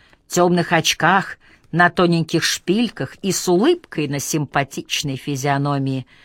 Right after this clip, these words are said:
Тут уж только идиот не засмотрится». Большая часть машин — крупногабаритные фуры.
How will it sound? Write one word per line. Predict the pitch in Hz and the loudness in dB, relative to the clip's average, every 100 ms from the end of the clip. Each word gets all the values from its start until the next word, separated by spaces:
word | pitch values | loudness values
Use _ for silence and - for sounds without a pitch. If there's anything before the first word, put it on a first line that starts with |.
| - - _ _ _ _ _ - | -20 -20 _ _ _ _ _ -8
Тут | 339 - | -6 0
уж | 180 | 0
только | - 196 - 160 | 2 0 2 0
идиот | 139 143 131 - | 2 -2 -2 -4
не | 135 | -4
засмотрится». | 127 127 139 127 - 123 - 120 107 _ _ _ _ _ _ _ _ _ _ _ _ _ _ _ - | -4 -4 -4 -4 -6 -12 -8 -8 -8 _ _ _ _ _ _ _ _ _ _ _ _ _ _ _ -6
Большая | 151 180 170 175 170 | 2 4 4 2 0
часть | - 170 160 - | 2 0 0 0
машин — | 156 151 165 165 147 - _ _ - | 0 0 0 0 -2 -8 _ _ -8
крупногабаритные | - 180 180 175 190 170 151 147 143 143 151 147 | -2 2 0 0 -2 0 2 2 0 -4 -4 -4
фуры. | - 123 113 120 | -6 -8 -8 -8